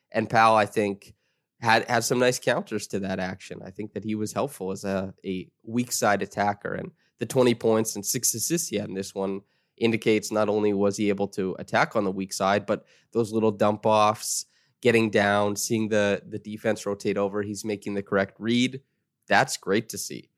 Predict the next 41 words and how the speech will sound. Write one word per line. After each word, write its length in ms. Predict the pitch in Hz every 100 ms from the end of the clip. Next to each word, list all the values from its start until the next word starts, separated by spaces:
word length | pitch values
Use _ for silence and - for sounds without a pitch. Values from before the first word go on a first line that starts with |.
| _ _ -
DeAndre 340 | 113 117 110
Bembry, 640 | 98 104 101 104 101 98 98 _
Yuta 180 | 117 110
Watanabe, 720 | 104 98 98 98 98 101 95 95 _ _ _ _ -
I 220 | 78 127 - _ -
can't 240 | 160 151
say 140 | - 120
enough 300 | 104 107 117
about 240 | 120 110
them. 240 | 120 120 - _ _ _ -
I 80 |
thought 200 | 117 123
they 80 | 113
were 120 | 104
both 280 | 95 98 98
so 260 | - 104 101
fantastic 640 | - 101 - 95 95 -
in 80 | 98
this 160 | 95 -
game. 320 | 101 95 95 _ _ 131
Yuta 220 | 160 156
missed 300 | 127 127 -
some 200 | 110 107
gimmies, 500 | 107 98 87 - - _ -
and 280 | 113 113 104 107
you 80 |
hate 220 | 113 139 127
to 80 |
see 180 | 117 113
that 200 | 113 110
for 100 | 104
a 40 | 98
guy 260 | 95 98
who's 240 | 101 101 -
just 300 | 113 - -
trying 380 | 110 101 101 101
to 120 | 98
make 240 | 101 98
it 180 | 73 -
work 260 | 95 98 _ -
to 320 | 101 92 87